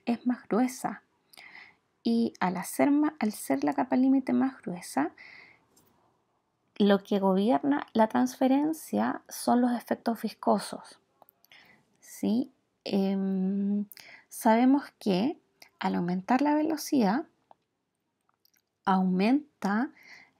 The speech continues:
la turbulencia del fluido y aumenta también la capa límite. Junto con este aumento también se observa un aumento de la fricción entre el fluido y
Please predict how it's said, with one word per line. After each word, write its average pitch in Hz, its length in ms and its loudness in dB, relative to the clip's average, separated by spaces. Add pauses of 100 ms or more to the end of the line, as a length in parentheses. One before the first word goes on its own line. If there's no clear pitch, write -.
(160)
la 175 880 -2
turbulencia 202 720 0
del 269 100 0
fluido 254 640 0 (480)
y 269 260 2 (140)
aumenta 202 560 2
también 233 320 0
la 247 100 -2
capa 240 220 0
límite. 226 420 2 (320)
Junto 226 400 -2
con 233 140 0
este 247 240 -2
aumento 285 540 2
también 226 340 -2
se - 120 -6
observa 240 600 -2 (680)
un 214 420 2
aumento 214 960 -2
de 190 180 -2
la 185 160 -4
fricción - 920 0 (460)
entre 277 500 4
el 262 160 4
fluido 262 720 4
y 240 320 2